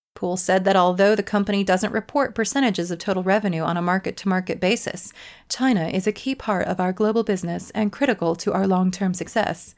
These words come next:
and we are very encouraged by the clear signs of growing brand heat there. Narrator's note.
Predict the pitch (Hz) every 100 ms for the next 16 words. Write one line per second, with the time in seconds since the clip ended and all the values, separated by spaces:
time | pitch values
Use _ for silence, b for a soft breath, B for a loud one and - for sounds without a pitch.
0 | b b - 208 208 208 190 220 247 202
1 | 190 233 196 - - - 185 - 247 226
2 | - 226 185 175 175 - 185 180 170 185
3 | 175 170 - 190 175 170 165 180 - _
4 | _ _ _ _ _ _ _ _ _ _
5 | _ _ _ _ _ _ _ - 220 202
6 | 190 180 185 - 202 247 277